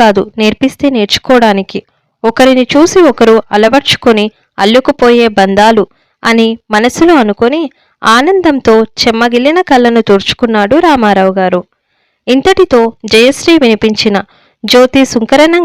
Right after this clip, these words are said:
గారి కథ ఒకరికొకరు సమాప్తం. ఈ వీడియో మీకు నచ్చినట్లయితే లైక్ చేయండి, షేర్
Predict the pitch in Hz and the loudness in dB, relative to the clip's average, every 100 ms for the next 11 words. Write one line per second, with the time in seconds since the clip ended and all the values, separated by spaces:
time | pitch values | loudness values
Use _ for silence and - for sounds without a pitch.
0 | 262 208 202 202 196 196 - _ _ - | 0 0 0 -4 -2 -4 -6 _ _ -6
1 | 240 330 370 262 - 196 - - - 208 | -2 0 2 0 0 -2 -4 -10 -6 -2
2 | 208 208 - 185 208 _ _ _ - 240 | -2 -4 -6 -6 -6 _ _ _ -4 0
3 | 247 294 403 381 - 247 214 - 254 254 | 0 2 2 2 0 0 0 0 0 0
4 | 226 214 208 214 - 208 226 226 - 247 | 0 0 -2 -4 -6 -2 0 -2 -2 -2
5 | 240 262 311 - - 226 | -2 -4 -8 -6 0 0